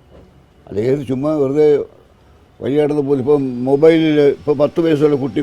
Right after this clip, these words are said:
മൊബൈലിൽ ഷൂട്ട് ചെയ്യും, അത് സിനിമയാണോ?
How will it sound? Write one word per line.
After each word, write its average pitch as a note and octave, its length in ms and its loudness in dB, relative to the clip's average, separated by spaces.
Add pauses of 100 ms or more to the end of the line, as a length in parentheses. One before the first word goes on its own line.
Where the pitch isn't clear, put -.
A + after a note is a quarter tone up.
(100)
മൊബൈലിൽ C#3+ 440 2
ഷൂട്ട് A#2 220 -4
ചെയ്യും, F2+ 200 -6 (2250)
അത് C#3+ 180 0
സിനിമയാണോ? F#2 360 -4